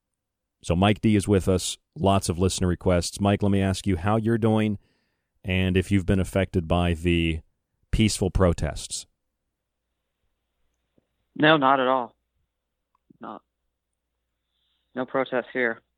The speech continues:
Speaker 1: No
Speaker 2: Sorry.
Speaker 1: protests there. No protests.
Speaker 2: Yeah, no protests here.
Speaker 1: Nothing going,
Speaker 2: Driving around, walking my dog at night. We're all good here.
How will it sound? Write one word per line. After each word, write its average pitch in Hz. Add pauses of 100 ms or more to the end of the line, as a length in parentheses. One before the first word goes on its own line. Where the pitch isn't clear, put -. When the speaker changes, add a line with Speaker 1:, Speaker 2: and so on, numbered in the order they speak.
(120)
Speaker 1:
No 110
Speaker 2:
Sorry. 110
Speaker 1:
protests 113
there. 78 (240)
No 90
protests. 78
Speaker 2:
Yeah, -
no -
protests 123
here. 120 (260)
Speaker 1:
Nothing 90
going, 90
Speaker 2:
Driving 123
around, 127
walking 127
my 123
dog 123
at 120
night. 123
We're 120
all 127
good 131
here. 120